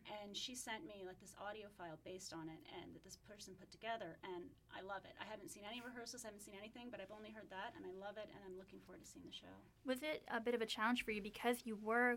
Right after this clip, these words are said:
Speaker 2: quite far away, that you, or was it still because of the Skype calls much more easier to communicate?
Speaker 1: Um, I pers-, I think some people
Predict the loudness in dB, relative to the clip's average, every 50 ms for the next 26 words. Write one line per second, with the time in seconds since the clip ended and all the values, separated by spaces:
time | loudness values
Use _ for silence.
0 | 6 2 0 0 2 2 4 4 4 4 2 2 0 0 0 -2 -4 -4 -8 -12
1 | -16 -18 -14 -2 2 6 6 8 6 6 2 2 4 4 4 4 4 2 2 0
2 | -4 -6 -6 -2 2 4 4 4 4 2 -2 0 2 2 2 2 -2 -6 -8 -6
3 | -6 -4 -4 -6 -2 0 2 2 2 0 -4 -6 -6 -4 -4 -4 -4 -6 -6 -6
4 | -6 -8 -8 -6 -6 -6 -6 -8 -8 -12 -14 -14 -16 -20 -20 -12 -4 -2 0 2
5 | 4 4 4 4 4 2 0 -2 -6 -14 -20 -20 -20 -20 -20 -20 -20 -20 -20 -20
6 | -20 -20 -20 -20 -20 -20 -20 -20 -20 -18 -16 -16 -16 -16 -20 -14 0 2 4 4
7 | 4 2 -2 -6 -6 -6 -6 -4 -4 -6 -4 -2 -2 -4 -4 -4 -8 -12 -10 -8
8 | -8 -6 -6 -8 -8 -10 -10